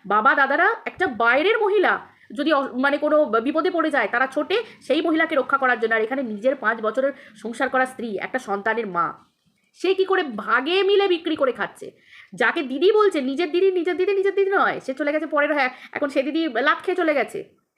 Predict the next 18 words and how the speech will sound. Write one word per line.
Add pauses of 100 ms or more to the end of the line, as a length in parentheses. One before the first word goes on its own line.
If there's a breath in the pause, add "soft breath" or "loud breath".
(180)
নিজের
সংসারগুলোকে
সামলাতে
পারেনি, (200 loud breath)
নিজেদের
কোনো
পরিবার,
নিজেদের
কোনো
সম্পর্ককে
আগলে
রাখতে
পারেনি, (240 loud breath)
বাইরের
সম্পর্ককে
এনে (360 loud breath)
বাড়ির
সম্মান,